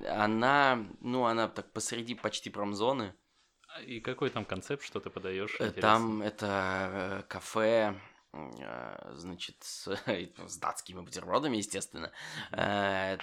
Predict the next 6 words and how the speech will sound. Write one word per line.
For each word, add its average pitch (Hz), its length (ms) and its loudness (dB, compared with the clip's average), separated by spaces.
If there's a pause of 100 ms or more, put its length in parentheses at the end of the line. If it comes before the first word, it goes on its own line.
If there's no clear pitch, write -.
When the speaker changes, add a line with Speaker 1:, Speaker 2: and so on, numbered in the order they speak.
Speaker 1:
такие - 260 -12
тонкие 104 380 2
бутеры, 117 360 -4
которые 95 360 -10
мы, 95 320 -10 (260)
э, - 360 -6